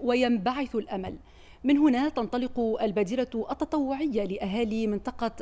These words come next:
النصرية ببلدية بلطة بوعوان من ولاية جندوبة من أجل فك عزلتهم. البادرة تمثلت في تشييد مسلك من الحجارة لتسهيل وصول التلاميذ إلى مدرستهم بهذه المنطقة.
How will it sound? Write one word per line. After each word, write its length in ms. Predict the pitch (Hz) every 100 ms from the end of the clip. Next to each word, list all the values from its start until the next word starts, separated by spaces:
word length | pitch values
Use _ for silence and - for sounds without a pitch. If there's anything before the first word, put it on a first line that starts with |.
| 226
النصرية 760 | 214 202 - 247 220 233 226 - - - -
ببلدية 800 | 220 262 285 262 330 359 - 240
بلطة 400 | 180 262 269 262
بوعوان 760 | 208 220 208 196 240 262 262 233
من 120 | 233
ولاية 380 | 214 208 254 254
جندوبة 580 | 240 196 185 - - - - -
من 160 | 214 -
أجل 280 | 269 240 269
فك 260 | 311 -
عزلتهم. 680 | 285 226 190 185 170 160 139 - - - 254
البادرة 720 | 311 339 302 311 202 214 190
تمثلت 560 | 214 208 214 220 254 -
في 160 | 240 208
تشييد 600 | 190 - 240 190 226 -
مسلك 500 | 208 - 240 202 214
من 400 | 262 285 - 214
الحجارة 600 | 214 214 277 254 - - - - -
لتسهيل 560 | 202 208 208 - 233 208
وصول 320 | 196 - 240
التلاميذ 640 | 214 226 202 196 226 262 254
إلى 340 | 262 269 285
مدرستهم 920 | 277 240 285 - 330 285 269 277 277 - - -
بهذه 300 | 285 180 185
المنطقة. 600 | - 151 - - -